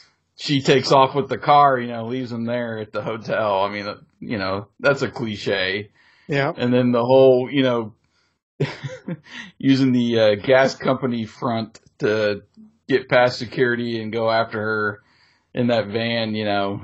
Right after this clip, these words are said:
Speaker 1: <laughs> when they are, like, the A-team there. That was a little ridiculous, but yeah, I mean, I don't know. It was just kind of, like I said, it was kind of weird watching a R-rated movie with Hasselhoff and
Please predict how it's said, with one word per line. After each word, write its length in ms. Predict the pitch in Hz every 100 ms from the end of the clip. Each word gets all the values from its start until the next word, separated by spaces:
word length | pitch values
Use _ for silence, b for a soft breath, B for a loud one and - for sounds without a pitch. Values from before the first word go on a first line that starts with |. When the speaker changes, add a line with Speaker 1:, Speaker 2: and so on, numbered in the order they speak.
| 131 - 156
Speaker 1:
<laughs> 320 | - - -
when 160 | - 127
they 120 | 131
are, 220 | 131 139
like, 220 | 120 113
the 120 | 113 -
A-team 480 | 113 110 123 107
there. 440 | 104 104 101 110 _ _ -
That 180 | 143 117
was 120 | 110
a 40 | 104
little 200 | 104 101
ridiculous, 760 | 98 101 95 95 87 85 85
but 240 | - 90 73 _ _ _ _ _
yeah, 400 | 175 202 208 202
I 80 | 175
mean, 180 | 190 185
I 160 | 175 180
don't 120 | 175
know. 200 | 139 113
It 100 | 123
was 200 | 202 190
just 180 | 175 160
kind 160 | 190 156
of, 200 | 127 113
like 140 | 147 147
I 60 |
said, 260 | 120 110 95
it 240 | 92 160
was 140 | 156 151
kind 200 | 175 160
of 100 | 113
weird 360 | 120 127 117 104
watching 480 | 110 113 - 107 101
a 280 | 95 95 - _ _ -
R-rated 500 | 110 113 107 107 101
movie 320 | 101 107 104 101
with 180 | 98
Hasselhoff 720 | 117 107 104 104 101 95 95 -
and 260 | 92 92